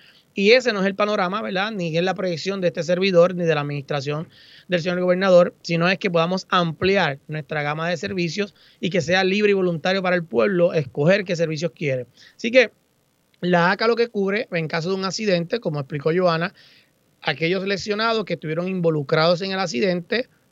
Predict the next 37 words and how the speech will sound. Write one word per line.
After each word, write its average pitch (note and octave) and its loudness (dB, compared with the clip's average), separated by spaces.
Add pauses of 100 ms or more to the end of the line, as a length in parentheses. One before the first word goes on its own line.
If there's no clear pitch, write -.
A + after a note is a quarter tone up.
(120)
eh, D#3 2 (480)
para C3 0
cualquier, E3+ 4 (440)
eh, F3 2 (140)
dolor F#3 6
o F3+ 4
que E3 0
sientan E3+ -2
en F#3+ -2
el F3+ -6
cuerpo G3+ -2
a E3+ -2
causa E3+ 0
del F3+ -2
accidente F3+ -2
o E3+ 2
cualquier, D#3 -4
eh, F3+ -2 (320)
pérdida F3+ 2
de E3 -2
una E3+ -4
extremidad E3+ -4
de E3+ 2
su F3+ -6
cuerpo, D#3+ 0
piernas, E3 -4
brazos, D#3 -6
ojos, D#3+ 4
etcétera, F#3+ -6 (440)
o A#3 4
cuando F3 -2
hay D3+ 0
fallecimiento F3+ 0
en D3+ -2
una D#3 -6
escena E3+ -4
crítica, E3 -4